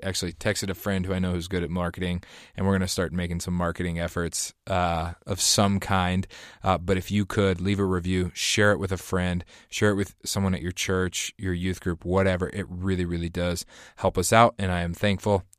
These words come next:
If you don't like this podcast, just pretend you never even heard of it and move on with your life. That also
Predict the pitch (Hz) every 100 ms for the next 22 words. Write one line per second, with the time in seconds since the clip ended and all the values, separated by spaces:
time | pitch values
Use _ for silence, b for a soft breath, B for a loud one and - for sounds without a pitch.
0 | - 98 98 95 104 98 98 95 92 -
1 | 95 90 95 92 - 98 - - 131 135
2 | 123 127 127 123 120 117 120 120 123 139
3 | 151 - - 101 101 98 101 98 98 98
4 | 101 98 101 - 92 90 92 90 - 90
5 | 85